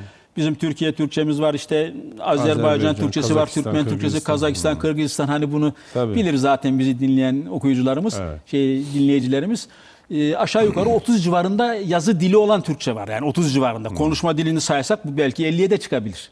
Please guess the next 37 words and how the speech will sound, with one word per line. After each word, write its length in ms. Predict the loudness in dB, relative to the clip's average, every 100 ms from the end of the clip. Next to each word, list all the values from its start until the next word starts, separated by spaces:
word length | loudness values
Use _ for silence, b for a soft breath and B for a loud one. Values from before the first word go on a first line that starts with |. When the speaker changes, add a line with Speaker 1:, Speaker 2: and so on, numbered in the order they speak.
| _
Speaker 2:
Hı 60 | -10
hı. 640 | -10 -10 -12 -14 _ -2
Speaker 1:
E, 80 | 0
Av-, 340 | 0 0 0
Hint 180 | 0 0
Avrupa 340 | -2 -2 -4
dillerine 380 | -4 -2 -2 0
baktığımızda 500 | 0 0 -2 0 0
şu 140 | 0 0
anda 220 | 0 -2
kırk 220 | -2 -2
civarında 360 | 0 0 0 2
yazı 280 | 2 2 0
dili 180 | 2 2
var 120 | 0
Hint 300 | -2 -4 -4
Avrupa 340 | -4 -2 -4 -8
dillerinde. 420 | -10 -12 -14 -16 -20 _ _
Speaker 2:
Hı 60 | -12
hı. 180 | -6 -4
Speaker 1:
Kırk 160 | -4
civarında. 520 | -4 -6 -6 -8 -14 -18 B B B B B -2
Speaker 2:
Orada, 260 | 0 4 4 4
e, 20 | 2
ana 320 | 2 2 0
diller 260 | 0 0 0
hangilerinden 520 | -2 0 0 -2 -2
oluşuyor? 420 | -4 -6 -6 -4
Hint 140 | -2 0
Speaker 1:
O 60 | 2
Speaker 2:
Avrupa 140 | 2
Speaker 1:
ana 220 | 2 2
Speaker 2:
dili. 100 | 2
Speaker 1:
dil 40 | 2
şu 260 | 2 2
demek 280 | 2 2 2
oluyor. 300 | 0 0 -2